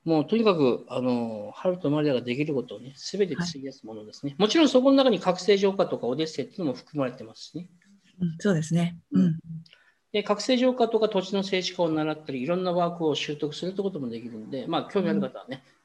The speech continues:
Speaker 1: ぜひご参加ください。
Speaker 2: はい。
Speaker 1: オッケーですか？
Speaker 2: ぜひぜひお待ちしてます。よろしくお願いします。
Speaker 1: はい。
Speaker 2: はい。
Speaker 1: で、こんな感じで今日は大体マリアさんいい感じですかね、
Speaker 2: そうですね。ちょっとなんかいっぱい、
Speaker 1: はい。
Speaker 2: はい、お話できたかと思います。
Speaker 1: よ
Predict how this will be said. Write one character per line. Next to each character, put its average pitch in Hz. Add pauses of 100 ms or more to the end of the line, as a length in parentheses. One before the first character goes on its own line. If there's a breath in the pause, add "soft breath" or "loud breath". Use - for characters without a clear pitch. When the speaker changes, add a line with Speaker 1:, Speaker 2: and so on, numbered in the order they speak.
Speaker 1:
ぜ 196
ひ 214
ご 175
参 180
加 170
く -
だ 147
さ -
い。 - (240)
Speaker 2:
は 151
い。 -
Speaker 1:
オ -
ッ 175
ケ 175
ー 208
で 220
す 185
か？ 226
Speaker 2:
ぜ 233
ひ 226
ぜ 196
ひ 147
お -
待 139
ち 143
し -
て 147
ま 185
す。 -
よ 147
ろ 147
し -
く - (180)
お 175
願 160
い 180
し 196
ま 220
す。 - (280)
Speaker 1:
は 220
い。 -
Speaker 2:
は -
い。 - (800)
Speaker 1:
で、 247
こ 294
ん 302
な 339
感 339
じ 302
で 311
今 -
日 330
は 185 (220)
大 233
体 262
マ 254
リ -
ア -
さ 220
ん 170
い 208
い 196
感 202
じ 202
で 208
す -
か 139
ね、 135
Speaker 2:
そ 330
う -
で 247
す 190
ね。 226
ち -
ょ -
っ 233
と 190
な 202
ん 196
か 165
い -
っ 160
ぱ 175
い、 170
Speaker 1:
は 196
い。 156
Speaker 2:
は -
い、 -
お -
話 156
で 160
き 175
た 170
か 165
と 156
思 160
い 175
ま 202
す。 220
Speaker 1:
よ -